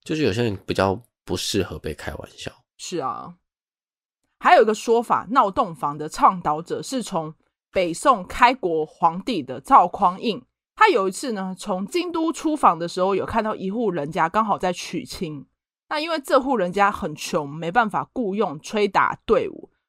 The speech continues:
Speaker 2: 啊，皇帝就担心说，啊，这小户人家会遭遇不测啦，所以他就晚上故意说，“哎，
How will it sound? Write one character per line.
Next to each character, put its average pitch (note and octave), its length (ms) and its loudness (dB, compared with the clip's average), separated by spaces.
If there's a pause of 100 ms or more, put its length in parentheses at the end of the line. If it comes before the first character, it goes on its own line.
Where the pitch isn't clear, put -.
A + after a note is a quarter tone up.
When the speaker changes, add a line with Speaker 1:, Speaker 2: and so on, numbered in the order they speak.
(260)
Speaker 2:
啊， - 100 2
皇 B3 240 4
帝 C#4+ 140 0
就 - 80 2
担 B3 240 4
心 B3+ 120 -2
说， A#3+ 120 2
啊， A3+ 280 2
这 C#4+ 160 -4
小 F#3+ 240 -2
户 A3 200 -4
人 F#3 160 -4
家 G#3+ 120 -2
会 A#3 140 -2
遭 G#3+ 240 4
遇 A3 80 -2
不 - 180 -12
测 F3 300 -2
啦， C3 160 -4
所 B3 180 -2
以 A#3+ 60 4
他 A3+ 140 0
就 B3+ 180 -4 (120)
晚 F3+ 220 2
上 A#3+ 260 2
故 B3 220 -4
意 A3 160 -4
说 G#3 400 2 (460)
，“哎， A#3 340 4